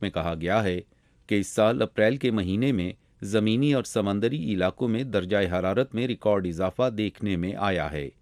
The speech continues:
اس سے یہ ظاہر ہوتا ہے کہ کرۂ ارض کے درجہ حرارت میں پہلے سے لگائے گئے اندازوں کے مقابلے میں زیادہ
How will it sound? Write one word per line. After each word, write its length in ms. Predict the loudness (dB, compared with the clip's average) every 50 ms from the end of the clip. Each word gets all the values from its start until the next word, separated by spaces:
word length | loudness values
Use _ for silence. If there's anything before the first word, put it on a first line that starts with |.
| _ _ _ _ _ _ -4
اس 100 | -4 -2
سے 180 | 2 2 2
یہ 200 | 4 4 4 4
ظاہر 320 | 4 4 4 4 4 2 2
ہوتا 400 | 0 -2 0 2 2 2 4 4
ہے 140 | 2 0 -2
کہ 140 | -4 -8
کرۂ 480 | -6 -2 0 2 4 4 4 4 4 2
ارض 180 | 2 0 -2 -4
کے 160 | -4 -4 0
درجہ 340 | 0 0 0 0 0 0 0 0 0 0
حرارت 460 | 0 0 0 2 2 2 0 0 -2
میں 180 | -2 -2 -2 -4 -8 _ _ _ 2
پہلے 280 | 4 4 4 4 4
سے 160 | 2 2 2 2
لگائے 420 | 2 4 4 4 4 4 4 4
گئے 180 | 2 2 2 2
اندازوں 400 | 2 2 2 2 2 0 -2 -2
کے 140 | 0 0
مقابلے 500 | 0 0 0 0 0 0 2 2 2 0
میں 160 | 2 0 0 0
زیادہ 300 | 0 0 0 0 0